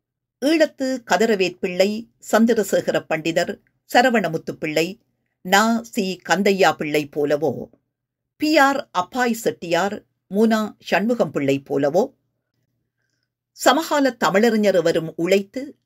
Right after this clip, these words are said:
மேற்சொன்ன சொற்களை தொகுத்து ஒரு அகராதி சீர்படுத்தி தந்தால் அது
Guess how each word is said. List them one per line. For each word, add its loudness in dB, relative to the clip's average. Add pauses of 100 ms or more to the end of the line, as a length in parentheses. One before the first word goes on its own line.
(220)
மேற்சொன்ன 0
சொற்களை 0
தொகுத்து -2 (320)
ஒரு 0
அகராதி 0
சீர்படுத்தி -6
தந்தால் -4 (520)
அது 2